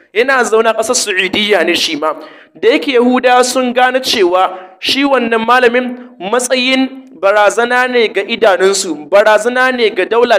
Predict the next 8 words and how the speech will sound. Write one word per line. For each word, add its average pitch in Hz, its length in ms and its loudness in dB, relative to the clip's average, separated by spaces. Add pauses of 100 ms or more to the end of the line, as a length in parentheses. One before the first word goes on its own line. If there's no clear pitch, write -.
ta 233 160 -4
Amerika, 202 540 -2
Amerika 220 420 0
wannan 208 260 -2
karan 208 240 0
kanta, 247 640 -4 (160)
barazana 208 580 0
ne 226 360 -6